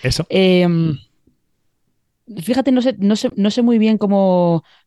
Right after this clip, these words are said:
Speaker 2: cómo calificarlo, porque yo creo que es cierto que es un riesgo, pero yo creo que también es un riesgo, eh, que ellos saben que tiene su público. Evidentemente, eh, el truco es que la serie consiga salir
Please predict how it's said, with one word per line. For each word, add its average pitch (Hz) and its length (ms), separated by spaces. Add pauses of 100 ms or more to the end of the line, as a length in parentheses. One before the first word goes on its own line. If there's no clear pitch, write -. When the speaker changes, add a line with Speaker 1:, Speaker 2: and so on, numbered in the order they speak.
Speaker 2:
cómo 190 160
calificarlo, 170 560
porque 160 180
yo 170 80
creo 214 160
que 202 220 (160)
es - 180
cierto 208 300
que 196 80
es 196 80
un 196 100
riesgo, 190 640 (600)
pero 180 160
yo 202 100
creo 220 140
que 226 100
también 208 400
es 202 140
un 196 100
riesgo, 190 600 (360)
eh, 156 520
que 175 80
ellos 170 200
saben 190 240
que 170 100
tiene 170 180
su 151 140
público. 185 580 (320)
Evidentemente, 190 880 (440)
eh, 131 100 (240)
el 151 200
truco 185 420
es 180 320
que 185 160
la 151 120
serie 175 280
consiga 165 420
salir 180 520